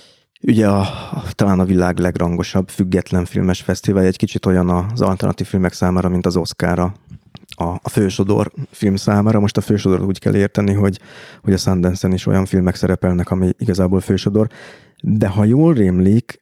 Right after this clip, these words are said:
magyar film Sundance-en, ez egy amerikai fesztivál, versenyben soha nem volt még.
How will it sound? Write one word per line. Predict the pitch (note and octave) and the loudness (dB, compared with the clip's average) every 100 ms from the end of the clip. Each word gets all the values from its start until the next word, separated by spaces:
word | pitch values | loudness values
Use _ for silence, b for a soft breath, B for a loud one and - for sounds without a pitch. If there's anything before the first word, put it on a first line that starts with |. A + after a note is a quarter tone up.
| - | -2
magyar | F#2+ A2+ D#3 C3+ G#2+ | 0 2 2 2 0
film | - G2+ F2+ F2 - _ _ _ | 0 2 2 -2 -10 _ _ _
Sundance-en, | - G2 G2 G#2 F#2+ G2 - F2+ F2 F#2+ - _ _ _ | -8 -2 2 2 2 0 0 0 0 -4 -14 _ _ _
ez | - E2+ | -8 -2
egy | F2+ | 0
amerikai | G2+ F#2 F#2 | 0 0 0
fesztivál, | F2 F2 - F2+ F2 E2+ F2 - | -2 -4 -2 0 2 2 0 -2
versenyben | F#2+ F#2+ F#2+ - F#2 F2 E2+ | 0 0 0 -2 0 0 -2
soha | - E2+ | -4 -2
nem | E2+ F#2+ | -2 -2
volt | G2+ G#2 | -2 -2
még. | A2+ B2 | -2 -4